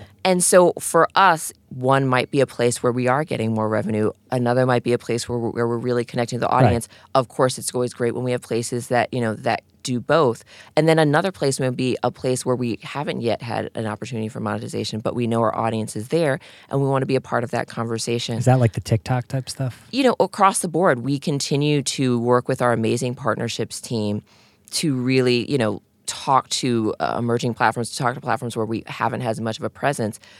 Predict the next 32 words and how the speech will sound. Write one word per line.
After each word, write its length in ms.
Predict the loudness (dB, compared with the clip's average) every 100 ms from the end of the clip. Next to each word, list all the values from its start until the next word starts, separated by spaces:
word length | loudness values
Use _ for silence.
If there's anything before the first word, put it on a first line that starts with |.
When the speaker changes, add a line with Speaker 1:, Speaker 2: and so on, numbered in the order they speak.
| -20 _
Speaker 1:
where 280 | -2 4 4
we 140 | 4
see 260 | -2 -2 -2
that 140 | 2 2
an 120 | 0
audience 440 | 0 0 0 -4 -8
is 100 | -2
there 180 | -2 0
and 80 |
an 100 | -4 -4
audience's 460 | -4 -4 -6 -4
opportunity. 600 | -4 -4 -4 -2 0 -4 -6 -20 -20 _
Um, 320 | 2 4 2 -2 0
and 120 | 0
the 60 |
great 300 | 2 2 2
thing 160 | 0 -2
about 240 | 0 0
our 80 | 0
partnerships 580 | -2 -4 -4 -4 -6 -8
team 340 | -6 -2 -2 -2
is 240 | -2 -2
that, 240 | 0 0 2
you 60 |
know, 80 | 0
they 100 | 2
work 260 | 2 0 0
with 160 | -4
us 200 | -4 -6 -4
in 160 | -2 0
that 260 | 0 -2
calculation 880 | -4 -6 -6 -4 -2 -2 -2 -4 -4